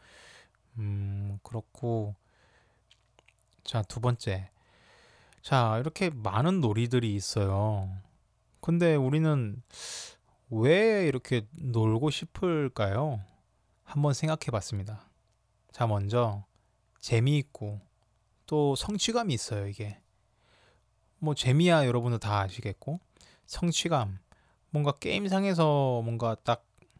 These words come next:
뭔가 이기거나 뭔가를 해내면 그, 그, 그게 그냥 아무것도 아닌데도 불구하고 뭐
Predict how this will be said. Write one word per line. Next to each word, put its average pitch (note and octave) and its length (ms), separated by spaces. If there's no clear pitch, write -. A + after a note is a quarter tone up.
뭔가 A#2 280
이기거나 D3 500
뭔가를 A2+ 500
해내면 A2+ 720
그, A2 560
그, B2+ 240
그게 F3+ 180
그냥 E3+ 200
아무것도 D#3+ 300
아닌데도 C3 400
불구하고 A2+ 720
뭐 G2+ 320